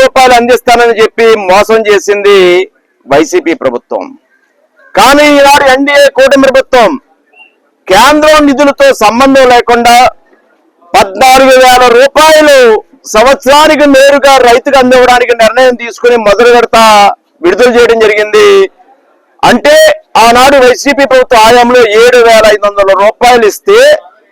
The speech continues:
ఈనాడు ఎన్డీఏ కూటమి ప్రభుత్వం పద్నాలుగు వేల రూపాయలు రైతులకు అందిస్తా ఉందంటే దగ్గర దగ్గర వంద శాతం పైబడి ఎక్కువ మొత్తం రైతులకి కూటమి ప్రభుత్వం అందిస్తుందని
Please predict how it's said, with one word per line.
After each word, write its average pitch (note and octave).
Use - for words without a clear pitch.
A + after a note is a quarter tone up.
ఈనాడు C4+
ఎన్డీఏ D4+
కూటమి C#4
ప్రభుత్వం A#3+
పద్నాలుగు A3+
వేల G#3+
రూపాయలు C#4
రైతులకు A#3
అందిస్తా A3+
ఉందంటే G#3
దగ్గర B3+
దగ్గర B3
వంద A3
శాతం A#3+
పైబడి A3
ఎక్కువ B3
మొత్తం A3
రైతులకి A3
కూటమి A#3+
ప్రభుత్వం A3
అందిస్తుందని G3+